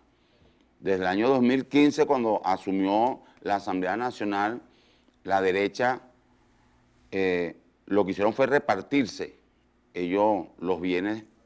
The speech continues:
de, de, de nuestra patria, nos viene nuestro, de los venezolanos y venezolanas. Y nosotros recibimos esa deuda porque no se, no se legisló ni un proyecto de ley, ni uno.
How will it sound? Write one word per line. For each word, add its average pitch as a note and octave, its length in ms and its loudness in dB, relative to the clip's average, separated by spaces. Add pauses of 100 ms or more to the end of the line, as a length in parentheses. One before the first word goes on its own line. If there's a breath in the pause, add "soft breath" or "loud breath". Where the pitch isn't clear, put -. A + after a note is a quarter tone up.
(500)
de, D#2+ 360 -4
de, D2 320 -12
de F2+ 160 -4
nuestra E2+ 260 -6
patria, G#2 520 0
nos E2 240 -10
viene G2 420 -2
nuestro, G2 720 -2 (840 soft breath)
de E2 100 -8
los F2 100 -6
venezolanos F2 560 -6
y G2+ 60 0
venezolanas. D#2 640 -8 (920 soft breath)
Y G2 80 -2
nosotros F#2+ 440 2 (180)
recibimos F#2+ 600 -2
esa B2 220 -2
deuda C3 380 2
porque A#2 260 -2
no G#2 200 0
se, C#3+ 260 -2
no A2+ 120 0
se D3 140 -2
legisló A#2+ 880 2 (560)
ni G2 200 0
un C#3 500 2
proyecto G2+ 520 0
de F#2 60 -2
ley, D#2+ 280 -10 (300)
ni A2+ 140 0
uno. G#2 300 0